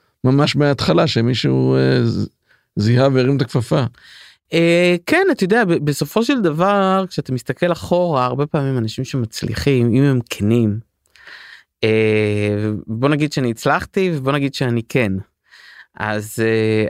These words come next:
Speaker 2: אז הרבה פעמים זה עניין של מזל. כי, כי, כי נאמר, אני לא יודע כמה מאלה ששלחו לי את התשובות השליליות בכלל קראו.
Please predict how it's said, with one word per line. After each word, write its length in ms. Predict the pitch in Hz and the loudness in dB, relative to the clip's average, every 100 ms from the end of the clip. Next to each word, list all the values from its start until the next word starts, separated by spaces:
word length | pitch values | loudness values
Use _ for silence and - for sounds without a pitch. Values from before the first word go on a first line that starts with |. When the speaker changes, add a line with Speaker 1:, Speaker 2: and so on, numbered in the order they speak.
| - | -2
Speaker 2:
אז 160 | 110 | -2
הרבה 180 | 117 175 | 0 0
פעמים 200 | 302 294 | 2 2
זה 120 | 247 | 2
עניין 240 | 202 185 180 | 2 0 0
של 140 | 185 | -2
מזל. 360 | 160 131 139 - - _ _ _ _ _ - | -2 -2 -4 -4 -10 _ _ _ _ _ -2
כי, 180 | 156 143 - | 0 0 -2
כי, 340 | 156 135 131 123 | 0 0 0 -4
כי 120 | - | -4
נאמר, 380 | 151 143 165 185 | -2 0 2 2
אני 160 | 151 143 | 2 2
לא 200 | 156 196 | 2 2
יודע 540 | 202 143 151 165 156 151 | 0 -2 -2 0 -2 -4
כמה 320 | - 156 170 170 | -6 -4 -2 -4
מאלה 800 | 143 131 - 135 151 139 123 131 - _ _ - | -4 -4 -2 -2 0 0 0 0 -6 _ _ -10
ששלחו 640 | - 127 123 113 - 156 | -6 -2 -2 -2 -2 0
לי 160 | 160 151 | 2 0
את 100 | 131 | -2
התשובות 360 | - 127 131 | -6 -4 -4
השליליות 460 | - - 127 123 123 | -4 -4 0 0 -2
בכלל 260 | - 113 | -4 -6
קראו. 500 | 110 - 107 - 104 | -6 -8 -8 -4 -4